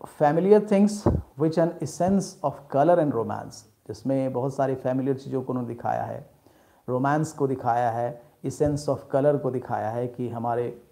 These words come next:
भारतीय कल्चर में, साहित्य में क्या-क्या चीज़ें हैं। उनकी कुछ जो कृतियाँ हैं, like, uh, The Golden Threshold, The Bird of Time and The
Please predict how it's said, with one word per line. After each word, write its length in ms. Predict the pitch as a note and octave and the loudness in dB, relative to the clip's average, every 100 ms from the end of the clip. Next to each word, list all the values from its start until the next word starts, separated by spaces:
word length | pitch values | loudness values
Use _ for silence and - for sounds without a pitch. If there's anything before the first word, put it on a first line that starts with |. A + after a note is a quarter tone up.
| - | -14
भारतीय 560 | B2 A#2+ A#2 - B2 A#2+ | -4 -2 -2 -4 -6 -6
कल्चर 480 | - A#2 A2+ B2+ A#2 | -6 -10 -4 -4 -4
में, 220 | A2+ A2+ | -8 -10
साहित्य 460 | - A2+ A#2+ - | -8 -8 -8 -8
में 180 | A2+ A#2 - _ _ _ _ | -10 -10 -16 _ _ _ _
क्या-क्या 340 | C#3+ C#3 C#3 C3+ | 0 0 2 -2
चीज़ें 360 | - A#2 C3 | -2 -4 -2
हैं। 220 | A2+ C3 - _ _ _ - | -2 -6 -12 _ _ _ -6
उनकी 300 | C3+ C#3+ F3 | -4 -2 -2
कुछ 240 | F3 - - - _ _ _ - | 0 -2 -4 -20 _ _ _ -10
जो 100 | C3 | -8
कृतियाँ 460 | - C#3 D#3 F#3 E3 | -2 -2 0 2 4
हैं, 180 | F3 E3 | 2 4
like, 300 | D3+ D3 C#3+ | 4 4 4
uh, 140 | C#3 | 4
The 100 | C3 A#2+ | 2 2
Golden 300 | D3 D3 D#3+ D#3 | 2 2 0 0
Threshold, 500 | C3 - C3 C3+ C#3 - - - | -4 -2 -2 0 -2 -6 -20 -8
The 100 | B2 A#2 | -4 2
Bird 220 | C#3 C#3+ | 2 4
of 120 | C3+ - - _ _ _ - | 2 -2 -18 _ _ _ -2
Time 300 | C3 B2+ C3+ E3 - _ _ - | 0 2 0 -4 -10 _ _ -10
and 200 | A#2+ B2 | -6 -4
The 80 | A#2+ | -4